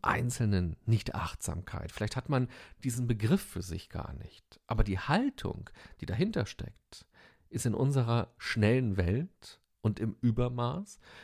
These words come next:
in dem wir leben, in einer Welt, in der es eine scheinbare Freiheit auf allen Ebenen gibt, wahnsinnig wichtig. Um sich selbst nicht zu verlieren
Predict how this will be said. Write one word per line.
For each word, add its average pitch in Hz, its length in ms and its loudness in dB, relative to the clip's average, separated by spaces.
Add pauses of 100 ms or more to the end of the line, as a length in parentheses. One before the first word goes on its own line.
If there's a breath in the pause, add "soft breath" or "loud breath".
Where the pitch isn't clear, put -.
(100)
in 120 140 -2
dem 123 220 0
wir 120 100 2
leben, 110 480 0 (240 loud breath)
in - 120 -2
einer 117 300 2
Welt, 113 320 2 (380 loud breath)
in 113 100 -2
der 120 160 2
es 120 100 -4
eine 117 440 0 (200 soft breath)
scheinbare 139 960 0 (300 loud breath)
Freiheit 107 920 2
auf - 220 -6
allen 127 320 0
Ebenen 107 480 0
gibt, - 460 -8 (320)
wahnsinnig 131 600 0
wichtig. - 560 -8 (680 loud breath)
Um 117 140 -2
sich 110 220 -2
selbst 202 460 2
nicht - 180 -2
zu 143 80 -4
verlieren 120 640 -4